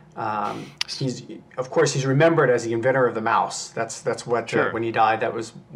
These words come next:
Speaker 1: you know, what the headlines, uh, mostly said. And, um, uh, that's a very, very small part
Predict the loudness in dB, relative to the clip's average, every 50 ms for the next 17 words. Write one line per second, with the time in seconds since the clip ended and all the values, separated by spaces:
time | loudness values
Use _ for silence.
0 | -14 -10 -6 -4 -2 -2 -2 -2 -4 -6 -4 -4 -2 0 2 2 2 0 0 -6
1 | -10 -14 -16 -20 -20 -20 -20 -14 -8 -6 -4 -2 -2 -2 -2 -4 -6 -4 -2 -2
2 | -2 -2 -2 -4 -8 -18 -20 -20 -20 -20 _ -4 -2 0 0 0 0 0 0 2
3 | 2 4 4 2 2 -2 -8 -10 -12 -20 -20 -20 -20 -20 -20 -20 -20 -20 -20 -20
4 | _ -20 -20 -8 -2 0 2 2 4 4 2 2 4 6 6 6 4 2 -4 -6
5 | -6 -8 -4 -2 -2 0 2 4 4 4 4 4 2 2 0 0 -2 -2 -4 -4
6 | -2 -2 -4 -4 -4 -4